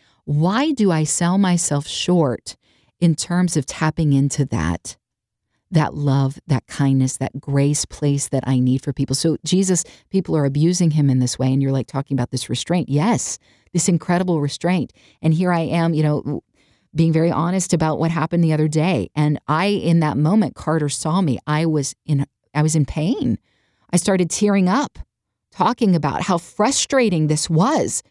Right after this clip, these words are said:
And the restraint was not there. <laughs> Thankfully, I did not respond in an ugly way to this person at all. Um,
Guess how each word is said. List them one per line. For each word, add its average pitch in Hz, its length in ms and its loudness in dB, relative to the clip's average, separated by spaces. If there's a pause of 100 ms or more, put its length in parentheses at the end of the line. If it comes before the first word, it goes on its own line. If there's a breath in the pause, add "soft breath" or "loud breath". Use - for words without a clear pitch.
(480)
And 175 460 0
the 170 80 0
restraint 175 480 2
was 175 180 0
not 170 320 2
there. 165 260 2
<laughs> - 680 -2 (360 loud breath)
Thankfully, 247 540 2
I 170 180 0
did 180 220 2
not 185 240 0
respond 175 600 0
in 170 80 0
an 151 100 0
ugly 151 280 0
way 139 180 0
to 165 80 2
this 180 180 0
person 220 560 0 (260)
at 165 120 2
all. 190 360 0 (460)
Um, 156 540 0